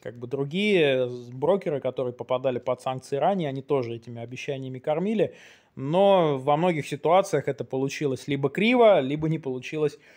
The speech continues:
совсем. Временные ограничения на торги также коснулись акций из С Ш А и Европы, Гонконга,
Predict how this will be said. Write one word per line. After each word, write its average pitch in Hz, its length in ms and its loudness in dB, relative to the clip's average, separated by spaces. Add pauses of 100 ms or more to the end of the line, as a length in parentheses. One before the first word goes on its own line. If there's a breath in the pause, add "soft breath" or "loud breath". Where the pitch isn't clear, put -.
(320 loud breath)
совсем. 156 540 -2
Временные 185 380 2
ограничения 180 640 2
на 156 160 0
торги 190 580 -2 (140)
также 147 300 2
коснулись 139 500 -4
акций 143 340 -2
из 123 100 -12
С 143 140 -6
Ш 147 220 0
А 139 40 2
и 131 60 -2
Европы, 180 600 2
Гонконга, 185 800 0